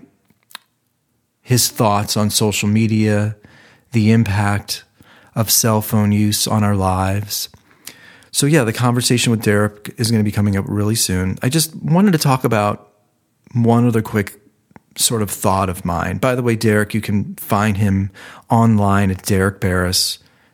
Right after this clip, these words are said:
dot com. He teaches public yoga classes at Equinox in Westwood,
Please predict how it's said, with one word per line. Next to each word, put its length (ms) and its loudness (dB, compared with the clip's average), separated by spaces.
dot 240 -2
com. 600 -4
He 140 -2
teaches 420 -2
public 420 -2
yoga 360 0
classes 800 -2
at 200 -4
Equinox 800 -2
in 480 -2
Westwood, 680 0